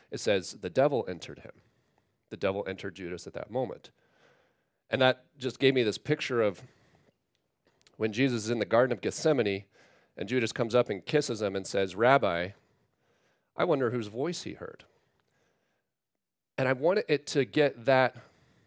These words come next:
that personal because there's a, a, a very layered story and battle that's going on through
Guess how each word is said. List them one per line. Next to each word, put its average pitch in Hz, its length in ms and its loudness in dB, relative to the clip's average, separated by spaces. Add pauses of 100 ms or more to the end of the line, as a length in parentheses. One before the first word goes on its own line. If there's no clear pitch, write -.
(760)
that 120 200 4
personal 143 460 0
because 117 440 0 (720)
there's 143 380 4
a, 120 300 4
a, 107 340 0 (140)
a 110 80 2
very 139 500 0
layered 127 640 2
story 127 640 0
and 98 180 -6
battle 120 380 4
that's 101 180 -6
going 110 300 0
on 92 240 -4 (240)
through 107 440 -2